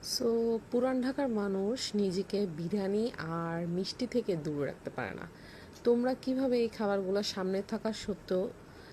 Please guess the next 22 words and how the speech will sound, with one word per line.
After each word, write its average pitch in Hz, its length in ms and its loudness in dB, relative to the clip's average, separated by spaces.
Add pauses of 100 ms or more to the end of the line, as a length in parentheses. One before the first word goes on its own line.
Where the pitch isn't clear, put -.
(120)
এই 202 80 0
খাবার 196 300 0 (100)
না 175 220 0
খেয়ে 202 380 0 (320)
ডায়েট 170 280 4 (100)
করো? 180 280 4 (600)
কষ্ট 220 360 2
করে 240 280 4
হলেও 196 340 2
আমাকে 180 420 0
কমেন্ট 180 340 0
করে 202 200 2
জানাবা, 139 440 -2 (140)
প্লিজ। - 460 -4 (540)
এখানে 254 380 2
আমার 214 300 2
মা 196 360 2
কিছুদিন 214 400 2
পর 190 320 2
পরই 180 240 2 (420)
চিকেন 208 320 2
বিরিয়ানি, 180 560 0